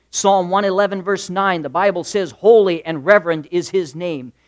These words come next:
By the way, God takes note of those who blaspheme his name. One of the commandments is, "Thou shalt not take the Lord thy God's name in vain." And so that is an important thing for us to remember. Exodus chapter twenty, verse seven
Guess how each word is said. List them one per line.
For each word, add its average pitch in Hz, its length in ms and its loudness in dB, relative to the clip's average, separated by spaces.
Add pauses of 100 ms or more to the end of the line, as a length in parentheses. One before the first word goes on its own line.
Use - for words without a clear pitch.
(120)
By 170 400 0
the 214 80 2
way, 202 160 2
God 190 400 4
takes 226 340 -4
note 220 300 2
of 175 160 0
those 208 300 -2
who 226 160 -10
blaspheme 214 640 -10
his 151 240 -8
name. 147 360 -6 (220)
One 190 160 2
of 196 80 2
the 190 80 0
commandments 208 760 -2 (180)
is, 165 200 -6
"Thou 180 200 4
shalt 185 320 -2
not 180 200 -2
take 190 200 -6
the 170 80 -12
Lord 190 260 -4
thy 190 160 0
God's 190 420 0
name 170 540 -4 (300)
in 160 440 -2
vain." 143 540 -2 (160)
And 170 140 -10
so 202 300 2
that 214 180 2
is 196 160 0
an 190 100 -2
important 185 460 -2
thing 208 160 -6
for 185 200 -10
us - 180 -4
to - 100 -20
remember. 170 480 -2
Exodus 185 440 -4
chapter 190 300 -4
twenty, 180 380 -10 (240)
verse 170 180 -6
seven 156 460 -2